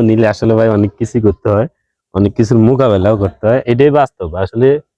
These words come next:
এটাই চরম সত্য। কারণ গরিবের ঘরের যন্ত্রণা একমাত্র গরিবরাই বোঝে, অন্য কেউ সহজে বুঝে না। আবার যাই হোক, এখন এই পুরা জাল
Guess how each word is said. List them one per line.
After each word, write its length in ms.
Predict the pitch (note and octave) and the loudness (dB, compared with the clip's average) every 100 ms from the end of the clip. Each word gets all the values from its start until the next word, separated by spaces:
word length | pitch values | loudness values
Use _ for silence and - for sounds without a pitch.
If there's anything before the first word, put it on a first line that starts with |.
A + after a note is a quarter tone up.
| - | -6
এটাই 220 | G#2+ C#3 | 0 0
চরম 280 | D#3 C#3 A#2 | 0 0 -2
সত্য। 280 | G#2+ G#2 - C#3 F3 _ _ _ _ _ _ _ _ _ G#2+ | -4 -6 -4 -4 -6 _ _ _ _ _ _ _ _ _ -2
কারণ 200 | A2+ A2+ - _ - _ _ _ _ _ _ _ _ _ _ _ _ _ _ _ | 0 -2 -6 _ -20 _ _ _ _ _ _ _ _ _ _ _ _ _ _ _
গরিবের 480 | G2+ A2 B2 A#2+ A#2+ | -2 0 2 2 2
ঘরের 280 | A2+ A#2+ B2+ | 2 2 2
যন্ত্রণা 460 | A#2+ C3+ A#2 G#2 G#2+ | 2 0 0 0 0
একমাত্র 300 | A2+ G#2+ G2 G2+ | -2 -6 -6 -4
গরিবরাই 500 | F2+ A2+ G#2+ G2+ G2+ | -2 0 0 0 -2
বোঝে, 240 | F2 E2 | -2 -6
অন্য 180 | G2+ G2 F2 | -4 -4 -4
কেউ 160 | G#2+ | -4
সহজে 320 | A#2+ A2 G2 F2+ | -2 -2 -4 -4
বুঝে 320 | G#2+ B2 G#2 | -2 0 -2
না। 120 | E2+ | -4
আবার 240 | D2+ D2+ - _ _ _ _ _ _ _ _ _ _ _ | -8 -10 -12 _ _ _ _ _ _ _ _ _ _ _
যাই 200 | G2 A#2+ | 0 2
হোক, 160 | D3 D#3+ _ _ _ _ _ _ - | 0 -2 _ _ _ _ _ _ -6
এখন 240 | G#2+ B2 A#2 | -4 0 2
এই 120 | A#2 | 2
পুরা 400 | A2 - C#3 C3 A#2 | 0 0 2 2 2
জাল 340 | G#2+ G#2 F2+ | 2 0 0